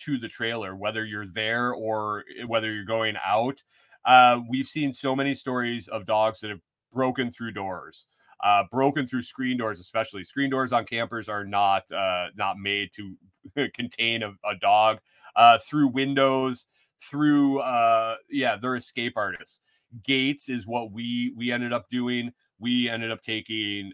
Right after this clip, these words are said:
uh, kennel panels and cutting them up and using them for gates to go over the doors and, uh, the major windows that they could easily leap out of. Other people, uh, use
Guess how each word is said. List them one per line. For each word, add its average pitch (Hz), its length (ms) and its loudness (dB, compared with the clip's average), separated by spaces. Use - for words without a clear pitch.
uh, 87 120 -4
kennel 123 320 0
panels 123 580 -2
and 95 160 -10
cutting 117 380 -2
them 113 200 -4
up 110 220 0
and 98 160 -10
using 107 380 -10
them 101 140 -8
for 92 140 -12
gates 101 400 -8
to 101 100 -12
go 101 140 -8
over 95 180 -8
the 85 200 -12
doors 107 400 -4
and, 92 300 -6
uh, 85 200 -4
the 92 80 -12
major 95 420 -4
windows 98 400 -8
that 98 140 -12
they 95 120 -4
could 92 240 -8
easily 98 580 -6
leap 104 300 -8
out 107 240 4
of. 135 260 0
Other 151 220 12
people, 143 540 8
uh, 117 280 10
use 120 320 4